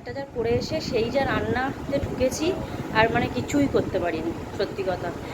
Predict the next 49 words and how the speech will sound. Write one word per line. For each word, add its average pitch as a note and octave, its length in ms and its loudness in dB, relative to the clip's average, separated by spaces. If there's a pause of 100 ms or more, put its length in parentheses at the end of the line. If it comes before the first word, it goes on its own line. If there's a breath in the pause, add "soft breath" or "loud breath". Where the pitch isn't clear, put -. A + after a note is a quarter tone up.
(120)
যে A3+ 100 4
তোমাদের A#3 300 4
একটু A#3+ 200 2
দেখাবো A3+ 480 4 (120)
কি A3+ 60 -2
রান্না G#3+ 360 2
করলাম, A3+ 280 0 (100)
কি A3 140 -8
করলাম, A3+ 320 2
সেগুলো G#3 280 -6
সব A3+ 100 0 (100)
কিছুই A3+ 260 -4
করতে A#3 240 -2
পারিনি। B3 280 2
আর B3 80 -2
এত - 480 0 (140)
প্রচণ্ড C4+ 420 2 (120)
পরিমাণ A#3+ 400 2
গরম, G#3+ 360 4
মানে G#3 140 0 (100)
কি A3 140 -4
করবো A#3 180 4
বুঝতে G3 280 -2
পারছি F3+ 240 -2
না। F3 60 -4 (500 loud breath)
তো A#3 60 2
ভাবলাম A#3+ 240 6 (120)
কি C#4 80 0
রান্না A#3 280 4
করি, C4 220 4
সেটা A#3 260 0
দেখে B3 220 2
একদম B3+ 500 -2
হালকা G3+ 240 0
পাতলা A#3 380 -2
রান্না। A3+ 300 0
দেখো G#3+ 320 0
এখানে A3+ 240 4
ভাত, A#3+ 840 2
আমাদের B3 260 6
না F4+ 80 6
এই C#4+ 160 4
ছোট্ট C#4 380 4
হাঁড়িতেই D4 360 4
ডেলি A3+ 260 4
ভাত F3 240 2
হয়, F3 140 4
জানো C4+ 260 4
তো, E3 140 2